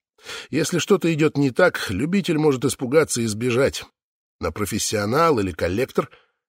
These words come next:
не уйдёт без того, зачем пришёл. Любитель не годится. Как мы и предполагали, это не случайное преступление". "Верно. Предложишь версию, в которую вписывается всё, что у нас есть?"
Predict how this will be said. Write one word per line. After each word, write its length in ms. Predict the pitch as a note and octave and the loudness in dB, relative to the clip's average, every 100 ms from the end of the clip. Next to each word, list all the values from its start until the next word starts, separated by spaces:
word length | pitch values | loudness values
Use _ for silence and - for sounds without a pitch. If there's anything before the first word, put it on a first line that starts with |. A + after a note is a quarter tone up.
| _ | _
не 120 | - | -2
уйдёт 360 | E3+ F3 F#3 F#3 | 0 2 2 2
без 180 | C3+ - | 2 0
того, 280 | B2 A#2 G#2 | 0 2 0
зачем 280 | G2 F#2+ | 0 -4
пришёл. 360 | E2 E2+ - - _ _ _ _ _ _ _ _ _ _ - | -4 -6 -6 -10 _ _ _ _ _ _ _ _ _ _ 0
Любитель 360 | F3+ A3 F#3+ | 4 4 6
не 60 | F#3+ | 4
годится. 460 | F3+ F#3+ - - - _ _ _ _ _ - | 4 4 2 -2 -4 _ _ _ _ _ 0
Как 160 | C4 | 4
мы 100 | A#3 | 4
и 40 | G#3+ | 4
предполагали, 640 | G#3+ F#3+ F#3 E3+ F#3+ D3 | 2 4 4 6 8 8
это 180 | D3+ C#3+ | 6 4
не 100 | D3 | 0
случайное 500 | D3+ A#2+ D#3+ F#3+ G#3 | 0 2 4 4 2
преступление". 560 | D#3 - E2+ E2 D2+ - _ _ _ _ _ _ _ - | 0 -4 -6 -6 -6 -12 _ _ _ _ _ _ _ -12
"Верно. 600 | E2+ G#2 F#2+ F2 D2+ D#2 _ _ _ _ _ _ _ _ _ _ - | -4 0 0 0 -6 -8 _ _ _ _ _ _ _ _ _ _ -12
Предложишь 480 | F#2 C#3 F#3 F3 | -4 2 4 2
версию, 360 | E3+ F3 B2 A2+ | 4 4 4 -2
в 40 | |
которую 340 | - A2+ C3 B2+ | -2 -2 0 0
вписывается 600 | - D3 - A#2 G#2+ A2 | -2 -2 -2 -2 -4 -4
всё, 200 | - A#2+ | -4 -4
что 160 | - | -4
у 60 | A2 | -4
нас 200 | G#2 - | -2 -4
есть?" 300 | D#2+ C#2+ | -6 -10